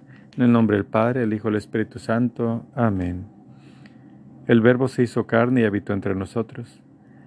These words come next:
El poder de Dios nos valga y la fuerza de la fe, la pureza de la Santísima Virgen María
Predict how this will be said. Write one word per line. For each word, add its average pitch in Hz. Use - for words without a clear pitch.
El 110
poder 110
de 113
Dios 110
nos 104
valga 110
y 123
la 110
fuerza 104
de 98
la 98
fe, 101
la 107
pureza 117
de 113
la 113
Santísima 110
Virgen 104
María 104